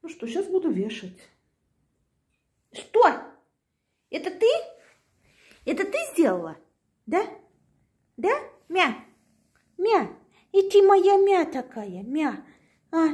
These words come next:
И ты моя такая сладость. Ну, сладость моя сладкая. Ну, как мне тебя снять?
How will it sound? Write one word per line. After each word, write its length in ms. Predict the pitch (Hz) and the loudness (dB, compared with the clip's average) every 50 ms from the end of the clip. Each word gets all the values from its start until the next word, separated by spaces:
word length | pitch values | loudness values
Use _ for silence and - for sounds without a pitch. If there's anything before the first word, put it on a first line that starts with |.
| 320 320 - - _ _ - | -2 -8 -14 -18 _ _ -2
И 640 | 392 359 311 349 - - - - - - - 302 | 0 0 0 0 -4 -8 -14 -18 -8 -4 -2 -2
ты 160 | 302 - 339 | 2 4 4
моя 300 | 320 294 262 233 - 254 | 6 6 4 2 0 -2
такая 320 | 247 269 269 - - 277 262 | -2 -2 -2 0 0 0 0
сладость. 960 | 269 - - 269 294 302 285 269 262 240 165 - 156 143 - - - - - _ - - - - - - - | 0 -2 0 2 4 4 4 4 2 0 -2 -4 -6 -8 -10 -14 -20 -20 -20 _ -20 -20 -20 -20 -20 -12 -10
Ну, 80 | 247 254 | -8 -6
сладость 640 | - - - 285 294 302 294 - 190 185 - - | -4 -2 2 4 6 6 4 4 0 -6 -8 -10
моя 240 | 165 160 151 147 147 | -8 -8 -8 -8 -8
сладкая. 640 | 147 147 147 151 151 151 - - - - 147 143 - - - | -10 -12 -14 -16 -16 -16 -18 -20 -18 -18 -18 -18 -12 -6 -2
Ну, 360 | 196 226 220 190 - - - _ _ _ _ _ _ _ _ | 0 0 0 0 -4 -8 -18 _ _ _ _ _ _ _ _
как 220 | - 262 240 240 - | -2 0 0 0 -2
мне 120 | 190 175 | -4 -4
тебя 240 | 175 175 - 156 147 | -4 -6 -8 -8 -10
снять? 460 | - - - 151 151 - - - _ | -12 -14 -18 -20 -20 -20 -20 -20 _